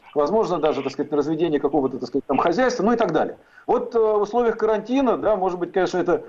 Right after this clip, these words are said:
плод моего <laughs> больного воображения, но мне почему-то кажется, что, э, не было бы не счастья, вот несчастье помогло, и тот вопрос, который вы часто поднимали в своих передачах,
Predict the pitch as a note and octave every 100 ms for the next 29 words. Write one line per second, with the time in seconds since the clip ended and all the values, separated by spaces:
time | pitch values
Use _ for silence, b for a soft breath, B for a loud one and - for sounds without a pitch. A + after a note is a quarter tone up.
0 | B F3+ G3 F#3+ F3+ F3+ E3 E3 F#3 F#3
1 | E3 E3+ F3+ F#3 D4 C4 E3+ D#3+ G3+ A3+
2 | G#3 A3 A3 A3+ - G3 G#3 F#3+ - B
3 | B _ E3 D#3+ D#3 D3+ D3+ F3+ F#3+ F#3+
4 | F#3 E3+ - - - D#3+ D#3 D3+ D3 F3+
5 | A#3 - - D#3 D3+ G3+ G3 G3 D#3 D3
6 | D3+ D3+ D#3 A3+ C4 A#3+ B B D3 G#3
7 | F#3+ F#3 G3 F#3+ F#3 F3+ F3+ G3+ F3+ E3
8 | D#3 D#3+ D3+ C#3 E3 - E3 D#3+ A#3+ A#3+
9 | F3